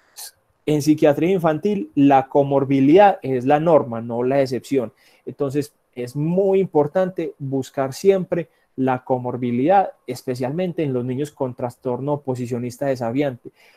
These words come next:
porque va a ser probablemente el principal predictor de mal,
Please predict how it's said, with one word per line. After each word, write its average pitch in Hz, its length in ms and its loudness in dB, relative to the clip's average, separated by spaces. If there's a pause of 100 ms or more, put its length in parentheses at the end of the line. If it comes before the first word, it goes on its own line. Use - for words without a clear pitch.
(120)
porque 185 300 4
va 147 100 6
a 139 60 4
ser 160 180 0 (100)
probablemente 175 1000 4
el 135 100 -2
principal 135 600 -4
predictor 170 640 0
de 131 320 0
mal, 135 420 -2